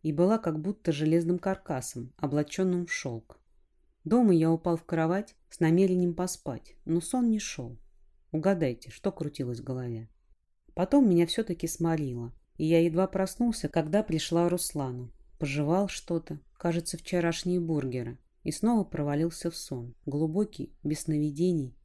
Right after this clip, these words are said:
с тягучей головной болью. А среди ночи раздался звонок. Ира рыдала в трубку, и сквозь всхлипы, сквозь проклятие и мат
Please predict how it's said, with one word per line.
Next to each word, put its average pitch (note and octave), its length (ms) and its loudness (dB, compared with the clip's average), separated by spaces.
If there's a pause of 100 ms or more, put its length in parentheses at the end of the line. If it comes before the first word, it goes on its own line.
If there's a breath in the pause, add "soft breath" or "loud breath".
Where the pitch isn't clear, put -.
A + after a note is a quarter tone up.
с - 100 -16
тягучей D#3+ 460 -4
головной C#3+ 460 0
болью. A#2 500 -6 (580)
А D3+ 140 0
среди D#3 260 2
ночи G3+ 340 2
раздался D3 540 -2
звонок. C3 540 -8 (720)
Ира F#3 320 8
рыдала E3+ 360 2
в - 100 -10
трубку, C#3+ 600 -6
и F3 60 0
сквозь E3+ 300 0
всхлипы, G#3+ 640 -2
сквозь - 320 -2
проклятие F3+ 680 0
и D#3 120 -2
мат F#3 360 0